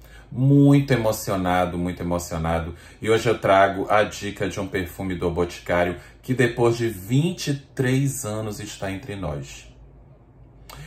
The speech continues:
Eu estava testando esse perfume pra poder contar a minha experiência pra vocês. E aí eu fui ao shopping pra resolver alguns problemas. E encontrei com uma inscrita do canal, ó,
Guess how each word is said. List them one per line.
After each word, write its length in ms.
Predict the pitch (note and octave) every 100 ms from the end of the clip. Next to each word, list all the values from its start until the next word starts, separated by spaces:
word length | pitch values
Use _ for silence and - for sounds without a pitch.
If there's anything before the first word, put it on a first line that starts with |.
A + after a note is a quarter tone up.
| -
Eu 100 | A2+
estava 400 | C3 - B2+ B2+
testando 720 | - C#3 D#3 - - B2+ B2+ A2+
esse 200 | - -
perfume 420 | F#2 F2 A2 G#2
pra 200 | - G2+
poder 500 | - F2+ G2+ G#2+ -
contar 760 | - B2+ D#3+ - - A2 A2+ G#2+
a 40 |
minha 160 | G#2+ G#2
experiência 640 | - - G2 F#2+ F#2 G2
pra 180 | - F#2
vocês. 720 | F#2 F#2+ - D#2 C#2+ - - - - - -
E 120 | C3
aí 180 | C3+ C3
eu 100 | C3+
fui 200 | C3+ C3+
ao 160 | B2 C#3+
shopping 720 | - B2 G#2+ G#2+ - F2 D#2+ - - - -
pra 160 | A#2+ A2+
resolver 560 | A#2 A#2+ C3+ C3 A2
alguns 300 | A2 G#2+ A2
problemas. 840 | - B2 G#2 F#2 F2 D#2+ - - - - - D3
E 80 | D#3+
encontrei 680 | F3 F3 F3 F3 C3 C3+ C#3
com 120 | -
uma 140 | C3 D3
inscrita 840 | E3 - - - C#3 C#3+ C#3 G#2
do 120 | G2
canal, 460 | - G2 F#2+ F2+ F#2+
ó, 300 | G#2+ F#2